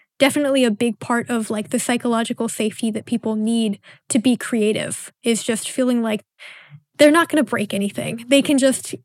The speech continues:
explore, mess around a little bit. They might create something great or it could be terrible and it's fine.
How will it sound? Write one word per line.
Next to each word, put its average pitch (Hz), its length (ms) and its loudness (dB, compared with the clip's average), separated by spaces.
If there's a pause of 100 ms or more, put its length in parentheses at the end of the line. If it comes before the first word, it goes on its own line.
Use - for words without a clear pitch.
explore, 269 840 4 (200)
mess 269 280 0
around 247 340 2
a 247 60 2
little 240 240 0
bit. 226 420 -2
They 262 100 2
might 247 200 0
create 254 240 -2
something 247 320 0
great 320 340 2
or 247 140 0
it 247 60 -4
could 240 180 -2
be 240 100 -2
terrible 240 480 0
and 233 140 -4
it's - 160 -8
fine. 220 560 -2